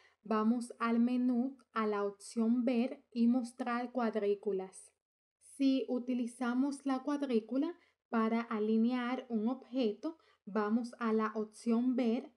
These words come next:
Ajustar a cuadrícula. Seleccionamos el objeto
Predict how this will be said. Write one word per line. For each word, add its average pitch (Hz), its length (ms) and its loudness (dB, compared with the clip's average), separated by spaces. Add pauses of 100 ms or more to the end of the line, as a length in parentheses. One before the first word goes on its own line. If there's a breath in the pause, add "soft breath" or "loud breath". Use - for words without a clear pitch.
Ajustar 233 880 -4
a 214 220 -6
cuadrícula. 202 760 -2 (400)
Seleccionamos 220 1080 0
el 226 220 0
objeto 254 680 -4